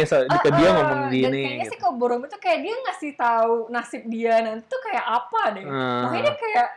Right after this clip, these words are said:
Speaker 2: jadi, abis dari situ kan kayak sedih banget gitu ya,
Speaker 1: Ah.
Speaker 2: takut gitu
Speaker 1: Ah.
Speaker 2: ya. Eh,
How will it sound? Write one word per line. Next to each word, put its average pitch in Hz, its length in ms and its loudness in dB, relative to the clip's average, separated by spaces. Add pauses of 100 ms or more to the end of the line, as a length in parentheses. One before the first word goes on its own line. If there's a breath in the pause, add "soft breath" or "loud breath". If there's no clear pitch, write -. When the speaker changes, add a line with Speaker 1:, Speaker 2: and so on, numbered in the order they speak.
(140)
Speaker 2:
jadi, 247 320 -4 (120)
abis 226 220 -6
dari 240 200 -4
situ - 160 -16
kan 359 180 -8
kayak 262 240 -6
sedih 240 360 -10
banget 220 400 -2
gitu - 160 -4
ya, 240 140 -2
Speaker 1:
Ah. 240 80 -2
Speaker 2:
takut 226 400 -6
gitu 247 300 -6
Speaker 1:
Ah. 240 100 0
Speaker 2:
ya. 254 120 0 (540 soft breath)
Eh, 226 880 -2